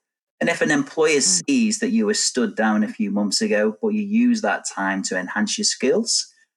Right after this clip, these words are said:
Speaker 1: then that's definitely going to be viewed as a positive by any hiring manager. Uh, and look, finally, resumes are still very important.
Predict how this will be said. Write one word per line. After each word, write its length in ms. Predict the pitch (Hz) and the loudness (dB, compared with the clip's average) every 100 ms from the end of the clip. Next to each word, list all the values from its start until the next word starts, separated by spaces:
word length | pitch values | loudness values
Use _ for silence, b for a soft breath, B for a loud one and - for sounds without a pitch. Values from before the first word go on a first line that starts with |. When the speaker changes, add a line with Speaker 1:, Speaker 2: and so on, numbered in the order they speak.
| _ | _
Speaker 1:
then 180 | - 113 | 0 0
that's 240 | 110 113 - | 2 -2 -6
definitely 640 | 101 117 113 113 98 98 | -2 0 0 -2 -2 -2
going 240 | 98 95 | -2 -2
to 120 | 82 | -2
be 120 | - 92 | -6 -8
viewed 500 | 90 92 87 87 - | -6 -4 -4 -6 -6
as 420 | 90 85 - - - | -4 -2 -2 -2 -6
a 40 | |
positive 760 | - 107 98 87 - 92 92 - | -6 -2 -2 -2 -2 -4 -4 -4
by 300 | 90 87 - | -2 -2 -4
any 240 | 123 110 92 | -2 0 0
hiring 400 | 92 87 85 85 | -2 -4 -6 -12
manager. 460 | 80 85 - - _ _ _ _ _ _ _ | -12 -12 -14 -16 _ _ _ _ _ _ _
Uh, 300 | 123 123 127 - | 0 2 2 2
and 100 | 170 | 0
look, 120 | 156 | 0
finally, 520 | - 175 170 160 147 | -2 0 2 2 2
resumes 680 | 139 143 165 156 123 104 98 | 2 2 2 2 2 2 0
are 60 | |
still 300 | 113 - 117 | 0 0 0
very 400 | 104 98 123 123 | 0 0 2 2
important. 600 | 117 117 135 170 165 123 | 2 2 2 2 0 -2